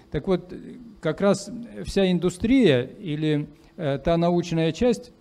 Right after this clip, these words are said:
э, э, научная программа, э, и Института медико-биологических проблем, и других институтов, которые нацелены на то, чтобы изучать, э, как же создать такие бактерии, которые бы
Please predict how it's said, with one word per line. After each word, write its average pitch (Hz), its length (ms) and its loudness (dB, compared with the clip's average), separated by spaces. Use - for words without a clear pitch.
э, 131 1040 -6
э, - 40 -2
научная 156 440 0
программа, 151 640 2
э, 120 280 -4
и 190 100 -4
Института 202 480 0
медико-биологических 180 1040 0
проблем, 165 380 -2
и 120 40 -4
других 135 360 -2
институтов, 196 560 -4
которые 165 400 -2
нацелены 160 460 -2
на 156 140 0
то, 156 160 -4
чтобы 156 300 -4
изучать, 156 500 0
э, 131 460 -4
как 208 160 2
же 165 120 0
создать 160 440 -2
такие 160 400 0
бактерии, 175 560 0
которые 185 500 -2
бы 160 280 0